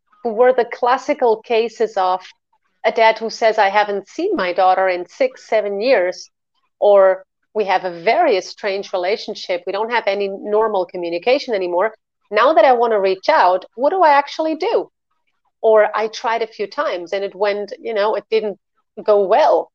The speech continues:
What did I do wrong? Maybe I don't know how to do this at all, or I'm approaching it the wrong way." So that was meant to be a book that they can, like you did,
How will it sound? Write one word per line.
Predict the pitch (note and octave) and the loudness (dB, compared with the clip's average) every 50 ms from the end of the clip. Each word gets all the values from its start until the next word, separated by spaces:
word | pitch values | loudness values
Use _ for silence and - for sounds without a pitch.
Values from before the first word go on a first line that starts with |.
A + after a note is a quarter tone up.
| _ _ _ _ _ _ | _ _ _ _ _ _
What | - A3+ A3 A3 | 0 0 2 2
did | - A3 G3+ | 2 2 4
I | G3 F#3+ | 4 2
do | F#3 G3 F#3 F3+ | 2 -2 -4 -2
wrong? | F3 G3+ B3+ D4+ B3 F3 E3 E3 D#3+ | 0 2 2 2 2 -2 -4 -8 -8
Maybe | F3+ F#3+ F#3+ F#3+ G#3 G3+ | -6 -6 -4 -2 0 0
I | G3 | 0
don't | F#3+ G3+ G3 G3 G3 | 2 0 -2 -2 -4
know | G3 G3 G3 | -4 -4 -4
how | F#3 G3 F#3+ F#3 F3+ - | -2 -2 -2 -2 -4 -8
to | - | -8
do | - G3+ F#3 | -6 -6 -4
this | F#3 F#3+ F3+ G#3 | -4 -4 -2 -2
at | G#3 A3+ | -2 0
all, | B3+ A3+ F3 E3+ E3+ - _ _ _ _ _ _ | 0 0 0 -2 -4 -8 _ _ _ _ _ _
or | - G#3+ | -2 0
I'm | G3 F#3+ F#3+ | 0 0 -2
approaching | F#3 - _ - A3+ G#3+ G#3+ G#3+ - A3+ G#3 | -6 -10 _ -2 0 0 0 -2 -4 -6 -6
it | G3 F#3+ E3+ - | -6 -6 -4 -6
the | F#3 E3+ | -4 -4
wrong | F#3 F3+ F3+ F3 | -2 -4 -2 -2
way." | F#3 A3 A3+ G3+ F3 E3+ - _ _ _ _ _ | -2 0 0 0 0 -2 -4 _ _ _ _ _
So | - - - G3+ F#3+ | -6 0 0 0 2
that | F3+ G3+ G3+ - B3 | 4 2 2 2 0
was | C#4+ C#4+ - - | 0 0 -2 -2
meant | A#3 G#3+ A3 A3 G#3+ - | -2 -2 -2 -2 -4 -8
to | - G3+ | -14 -6
be | - G#3+ G#3+ G#3 G#3 G3+ G#3 _ _ _ _ _ _ _ _ _ _ _ _ _ _ _ _ - | -2 -2 0 0 0 -2 -4 _ _ _ _ _ _ _ _ _ _ _ _ _ _ _ _ -8
a | A#3 - | -6 0
book | - A3 A3 A3 - | 0 2 2 2 0
that | A3 G#3+ A3 | -2 -2 0
they | - G#3 G3+ G3+ | 2 2 2 2
can, | G#3 - G#3 G3 G3+ G3+ G3+ G3+ G3 - - | 0 0 0 0 0 0 -2 -4 -6 -4 0
like | G#3 G3+ G3 F#3 - | 2 2 2 0 -2
you | A#3+ C4+ | -4 0
did, | C4 D4 A3 A3+ C4+ | 2 4 4 4 2